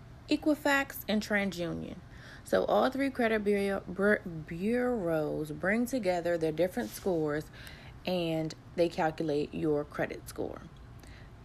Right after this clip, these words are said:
A lot of the apps or a lot of the services that you all may use may only pull from one creditor or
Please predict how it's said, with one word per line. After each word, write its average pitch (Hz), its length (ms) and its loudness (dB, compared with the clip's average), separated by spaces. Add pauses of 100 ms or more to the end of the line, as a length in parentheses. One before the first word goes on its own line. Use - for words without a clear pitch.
(100)
A 185 80 8
lot 196 360 6
of 175 260 2
the 170 180 -6 (140)
apps - 520 -2
or 165 120 2
a 151 80 2
lot 170 340 -2
of 160 240 0
the 165 140 -4
services 175 540 -2
that 165 200 0
you 180 140 2
all 170 100 2
may 165 160 -2
use 175 460 -2
may 156 180 -2
only 160 520 -2 (320)
pull 175 180 2
from 160 300 -4
one 226 260 2
creditor 220 640 0 (380)
or 165 420 4